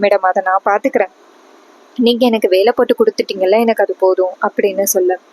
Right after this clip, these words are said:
இதை கேட்டுட்டு சாமுண்டீஸ்வரியும் சரி ஆனா ஒரு விஷயம், நீ எனக்கு எப்பவுமே அடிமையா தான் இருக்கணும், அதை ஞாபகத்துல வச்சுக்கோ அப்படின்னு. இதை கேட்டுட்டு கார்த்தியும், "நான் எப்பவுமே உங்களுக்கு அடிமையா இருப்பேன்" அப்படின்னு கார்த்தி நினைக்கிறாரு. கார்த்தி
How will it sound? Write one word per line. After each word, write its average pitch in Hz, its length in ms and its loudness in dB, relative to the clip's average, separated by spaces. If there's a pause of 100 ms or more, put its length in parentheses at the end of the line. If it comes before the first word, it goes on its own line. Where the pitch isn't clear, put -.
(420)
இதை 247 200 2
கேட்டுட்டு 269 320 2 (120)
சாமுண்டீஸ்வரியும் 208 800 2
சரி 190 160 2 (440)
ஆனா 277 200 2
ஒரு 208 200 4
விஷயம், 190 420 0
நீ 220 140 2
எனக்கு 226 260 0
எப்பவுமே 311 420 0
அடிமையா 220 320 0
தான் 220 180 0
இருக்கணும், 196 380 -2
அதை 214 200 2
ஞாபகத்துல 208 520 2
வச்சுக்கோ 190 340 0
அப்படின்னு. 185 380 -6 (520)
இதை 233 140 2 (100)
கேட்டுட்டு 277 320 2 (100)
கார்த்தியும், 208 460 -2 (240)
"நான் 214 200 0
எப்பவுமே 254 440 2
உங்களுக்கு 214 340 2
அடிமையா 196 340 2
இருப்பேன்" 196 400 0
அப்படின்னு 196 360 -2 (100)
கார்த்தி 208 360 0
நினைக்கிறாரு. 190 440 0 (520)
கார்த்தி 240 320 0